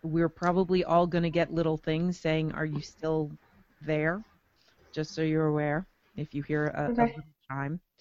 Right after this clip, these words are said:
Speaker 2: Okay.
Speaker 1: <laughs>
Speaker 2: Um, actually, is there, is there any more emails or, or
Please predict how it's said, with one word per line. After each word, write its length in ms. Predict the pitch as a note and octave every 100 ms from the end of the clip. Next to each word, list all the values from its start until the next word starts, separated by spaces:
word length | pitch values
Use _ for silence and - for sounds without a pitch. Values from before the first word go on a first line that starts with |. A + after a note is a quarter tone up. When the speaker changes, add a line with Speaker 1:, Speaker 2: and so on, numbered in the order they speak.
| - -
Speaker 2:
Okay. 280 | A#3 A#3 A#3 _
Speaker 1:
<laughs> 680 | E3+ D#3+ F3 F3 G#3+ E3+ - - _ - _ _ -
Speaker 2:
Um, 240 | B3+ A#3+
actually, 460 | A#3+ C4+ C4+ C#4+ C4+
is 180 | B3+ B3+
there, 560 | C4 B3+ B3 A#3+ B3+ - - _ _ _ _ _ -
is 100 | B3+
there 140 | C4+
any 120 | C4+
more 680 | C#4 C4+ C4+ C4 B3+ B3+ C4+ - - -
emails 520 | C4 C4 B3+ C4 B3+
or, 100 | B3 A#3 A3+ A3
or 60 | A#3